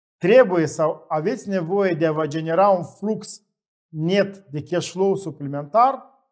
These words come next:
trebuie în primul și în primul rând să vă diminuați activele circulante nete,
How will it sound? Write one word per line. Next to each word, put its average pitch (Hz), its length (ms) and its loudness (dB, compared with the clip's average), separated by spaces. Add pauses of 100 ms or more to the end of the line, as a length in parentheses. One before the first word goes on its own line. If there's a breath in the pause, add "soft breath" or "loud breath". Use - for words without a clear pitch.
trebuie 214 500 2
în 170 100 -6
primul 226 340 -6
și - 120 -6
în 175 100 -8
primul 175 380 -4
rând 240 260 -2 (160)
să - 380 -2
vă 208 260 -4 (120)
diminuați 165 840 2 (360)
activele 190 640 -2
circulante 165 680 -2
nete, 151 720 -4